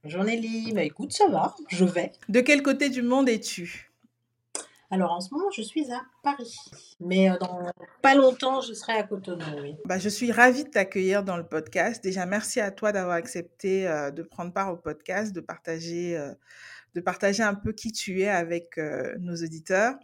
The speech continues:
Speaker 2: Est-ce que tu pourrais te présenter avec tes propres mots, nous dire qui tu es, ton histoire et comment tu es arrivée où tu es aujourd'hui ?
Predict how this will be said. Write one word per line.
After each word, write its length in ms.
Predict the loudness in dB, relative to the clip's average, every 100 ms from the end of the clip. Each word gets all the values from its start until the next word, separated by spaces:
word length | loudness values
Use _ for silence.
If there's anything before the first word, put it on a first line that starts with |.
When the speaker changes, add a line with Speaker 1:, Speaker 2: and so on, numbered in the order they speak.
| _
Speaker 2:
Est-ce 200 | -4 -4
que 60 | -6
tu 160 | -6
pourrais 260 | -6 -4 -4
te 100 | -6
présenter 680 | -6 -4 -2 -4 -4 -4 -4
avec 320 | -4 -6 -10
tes 100 | -14
propres 440 | -14 -12 -12 -10 -8
mots, 320 | -2 0 2
nous 120 | 0
dire 280 | -2 -8 -8
qui 120 | -10
tu 300 | -10 -8 -6
es, 260 | -4 -6 -8 _ -20 -20 _
ton 160 | -10 -8
histoire 640 | -8 -6 0 2 2 0
et 420 | -4 -6 -6 -10 -14 -6
comment 420 | -4 -2 -4 -4
tu 240 | -6 -4
es 40 | -4
arrivée 460 | -4 -6 -6 -6
où 120 | -6
tu 200 | -8 -10
es 60 | -8
aujourd'hui ? 380 | -8 -10 -14